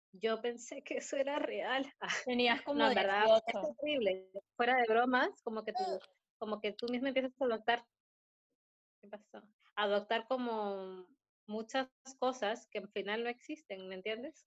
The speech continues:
Speaker 2: Claro.
Speaker 1: Casi comparado a Disney y casi comparadas a las películas de Hollywood.
Speaker 2: Claro.
Speaker 1: Como le he dicho a Michelle en uno, yo como que de Disney sí he visto, pero no tanto, porque co-, voy a que yo no,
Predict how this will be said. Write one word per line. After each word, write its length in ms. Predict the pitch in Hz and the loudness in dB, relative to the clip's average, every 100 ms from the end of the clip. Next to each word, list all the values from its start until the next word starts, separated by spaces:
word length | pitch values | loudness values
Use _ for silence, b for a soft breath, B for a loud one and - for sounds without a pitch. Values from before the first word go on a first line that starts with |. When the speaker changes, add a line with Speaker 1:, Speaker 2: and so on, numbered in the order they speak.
| - | 0
Speaker 2:
Claro. 440 | 233 233 202 190 | 2 2 -2 -4
Speaker 1:
Casi 320 | 214 214 240 | -2 -2 -4
comparado 420 | - 208 208 202 214 | -8 -4 -2 0 0
a 80 | |
Disney 500 | 202 240 _ - 320 220 | 0 -4 _ -12 -10 -10
y 120 | 208 | -6
casi 240 | 214 220 | -6 -6
comparadas 420 | - 208 196 - - | -10 -6 -4 -4 -6
a 60 | 208 | -8
las 140 | 196 - | -8 -10
películas 340 | 196 220 214 | -10 -6 -8
de 100 | 214 - | -8 -8
Hollywood. 340 | 254 180 - _ _ _ - | -6 -8 -14 _ _ _ -6
Speaker 2:
Claro. 260 | 208 - 214 | -4 -4 -2
Speaker 1:
Como 160 | 214 | -2
le 140 | 208 214 | 0 0
he 40 | |
dicho 180 | 226 285 | 0 -4
a 40 | |
Michelle 360 | 254 - 240 - - | -4 -4 -6 -6 -10
en 240 | 233 233 | -4 -4
uno, 280 | 226 226 226 - | -4 -6 -8 -10
yo 240 | 208 240 | -4 -2
como 280 | 285 277 269 | -2 -2 -2
que 100 | 220 | 0
de 120 | 208 | 0
Disney 360 | 208 277 311 330 | 0 0 -2 -6
sí 180 | - 277 | -2 0
he 40 | 277 | 0
visto, 560 | 330 - - 240 285 _ _ _ _ _ - | -2 -6 -4 -4 -4 _ _ _ _ _ -6
pero 180 | 233 226 | -2 0
no 160 | 294 | 0
tanto, 300 | 285 254 233 | 2 2 0
porque 200 | 208 208 | -2 -2
co-, 140 | 208 214 | -6 -6
voy 300 | 220 262 302 | 0 2 4
a 80 | 277 | 2
que 100 | 233 | 2
yo 100 | 233 | 0
no, 200 | 262 262 | 0 -4